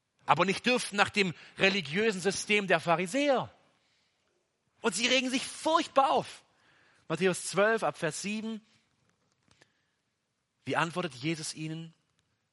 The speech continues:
„Wenn ihr aber kannt hättet, was das ist, ich will Barmherzigkeit und nicht Schlachtopfer, so hättet ihr die Schuldlosen nicht verurteilt.“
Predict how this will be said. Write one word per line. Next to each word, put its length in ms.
„Wenn 140
ihr 180
aber 180
kannt 460
hättet, 300
was 180
das 180
ist, 480
ich 180
will 80
Barmherzigkeit 800
und 80
nicht 160
Schlachtopfer, 800
so 120
hättet 160
ihr 60
die 80
Schuldlosen 640
nicht 220
verurteilt.“ 680